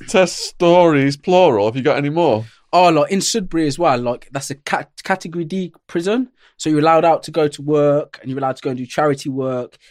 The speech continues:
Speaker 2: It's kind of an open prison. There's no big, massive walls. But if you run off, that sends you back to the prison where there is big, massive walls. So I'm living in there. Nothing to do, so I'm smoking a bit of ganja.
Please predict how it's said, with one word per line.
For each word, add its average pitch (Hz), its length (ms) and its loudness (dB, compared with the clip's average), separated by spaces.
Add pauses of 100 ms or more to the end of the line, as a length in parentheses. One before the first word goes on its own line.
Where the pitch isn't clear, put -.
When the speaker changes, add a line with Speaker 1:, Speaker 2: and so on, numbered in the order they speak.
Speaker 2:
It's 139 100 -14
kind 220 140 0
of 180 60 -2
an 185 60 0
open 190 300 0
prison. 127 260 -8
There's 127 120 -8
no 180 140 0
big, 147 260 -4
massive 147 360 -10
walls. 139 480 -2 (380)
But 123 80 0
if 117 100 -4
you 151 80 0
run 156 120 4
off, 131 160 -2
that 127 120 -6
sends 127 220 -4
you 131 60 -6
back 117 160 -4
to - 80 -20
the 120 60 -8
prison 117 240 -6
where 113 120 -4
there 117 100 -2
is 123 100 -2
big, 113 200 -8
massive 104 320 -8
walls. 104 360 -14
So - 140 -6
I'm 135 80 -2
living 196 240 0
in 165 120 0
there. 139 380 -2 (760)
Nothing 160 300 -4
to 151 100 -12
do, 156 140 0
so 127 100 -8
I'm 113 40 -14
smoking 135 360 -6
a - 20 -6
bit 117 140 -8
of 104 40 -16
ganja. 113 580 -8